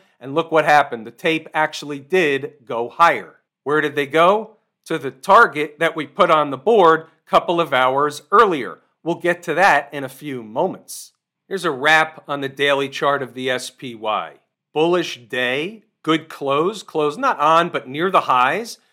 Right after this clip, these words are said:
They didn't give up the gains. That's in the bullish camp, having run some kind of a test again near the trend line. Maybe they hit it, maybe they didn't. It's subjective to the penny.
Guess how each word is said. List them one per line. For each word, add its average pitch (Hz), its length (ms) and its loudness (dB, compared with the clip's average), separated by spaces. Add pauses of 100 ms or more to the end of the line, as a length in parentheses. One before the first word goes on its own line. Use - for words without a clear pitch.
(120)
They 143 100 -6
didn't 160 260 -6
give 156 160 0
up 147 180 0
the 151 60 -14
gains. 143 560 -6 (240)
That's 151 220 -4
in 165 80 -4
the 131 80 -6
bullish 175 480 -2
camp, 180 360 -6 (280)
having 151 440 -2
run 160 300 0
some 220 240 -2
kind 180 240 0
of 151 60 -6
a 143 60 -6
test 170 520 0
again 151 540 -4
near 196 260 0
the 196 100 -8
trend 196 360 -2
line. 190 260 0
Maybe 170 220 -2
they 165 160 -6
hit 175 160 -2
it, 175 180 -6 (180)
maybe 160 280 -4
they 151 180 -2
didn't. 151 420 -6
It's 156 180 -10
subjective 139 1000 -4 (300)
to 165 100 -6
the 139 100 -8
penny. 139 480 -6